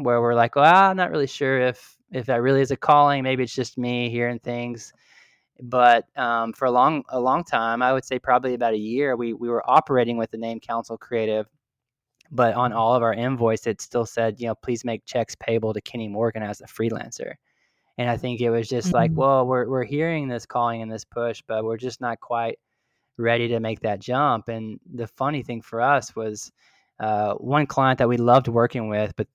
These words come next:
Speaker 1: they weren't the best at paying very quickly. So, um, they, they finally wrote us a check for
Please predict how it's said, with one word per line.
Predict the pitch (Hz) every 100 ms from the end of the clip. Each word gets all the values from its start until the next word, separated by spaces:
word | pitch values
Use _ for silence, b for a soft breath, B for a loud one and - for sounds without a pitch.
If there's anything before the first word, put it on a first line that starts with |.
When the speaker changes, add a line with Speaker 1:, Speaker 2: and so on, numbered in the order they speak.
| 170 _ _ -
Speaker 1:
they | 127 127
weren't | 135 131
the | -
best | 117 117 117
at | - -
paying | 120 117 117 117 135 _ _ 143
very | 117 110
quickly. | - 120 - 156 175 190 - - -
So, | - 135 123 120 120 -
um, | 135 120 117 107 107 127 B B B B
they, | 131 139
they | 123 139
finally | 131 139 143 151
wrote | 143
us | 139 139
a |
check | 123 139 131 - _ _ _ -
for | 135 131 123 117